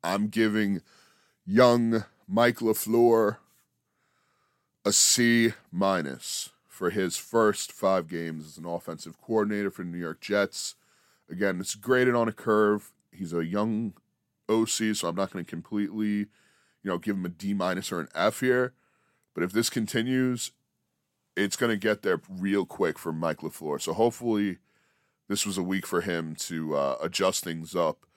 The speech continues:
and figure out the best way to get the most out of this offense early on. Otherwise, yeah, it's gonna be a lot of, lot of questions continuing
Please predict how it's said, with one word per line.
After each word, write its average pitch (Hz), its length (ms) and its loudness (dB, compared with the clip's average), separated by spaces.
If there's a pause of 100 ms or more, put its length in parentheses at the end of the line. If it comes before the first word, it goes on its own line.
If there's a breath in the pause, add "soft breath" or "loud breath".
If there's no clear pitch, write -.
(480 soft breath)
and 87 180 -4
figure 92 300 0
out 87 180 2
the 82 80 -14
best 92 320 -2
way 85 160 0
to 78 60 -8
get 82 160 -8
the 82 60 -12
most 85 280 -4
out 80 120 0
of 78 60 -2
this - 160 -6
offense 78 520 -4
early 85 300 -2
on. 64 280 -10 (920)
Otherwise, 110 580 6
yeah, 92 200 2
it's 71 240 -2
gonna 110 140 2
be 95 120 2
a 90 60 2
lot 104 360 6
of, 98 160 4
lot 107 420 6
of 107 60 0
questions 90 460 0
continuing 92 760 -6